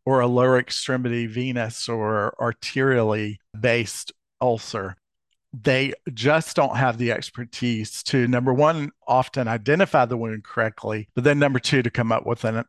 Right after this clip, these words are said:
optimal care plan that promotes healing at the lowest cost possible, best outcomes.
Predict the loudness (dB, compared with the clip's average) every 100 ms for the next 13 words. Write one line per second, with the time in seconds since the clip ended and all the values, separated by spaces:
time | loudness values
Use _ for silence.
0 | 0 2 2 -2 -6 -4 -6 -8 -2 0
1 | 0 -2 -6 -6 -8 -10 -2 0 0 -4
2 | -2 2 2 2 0 -8 -16 -16 -8 2
3 | 4 6 4 2 -2 -4 -2 -2 -2 -4
4 | 0 0 -2 -6 -4 -4 -4 -4 -4 -6
5 | -10 -12 -12 _ _ -2 -2 -2 -4 -4
6 | -4 -10 -14 -16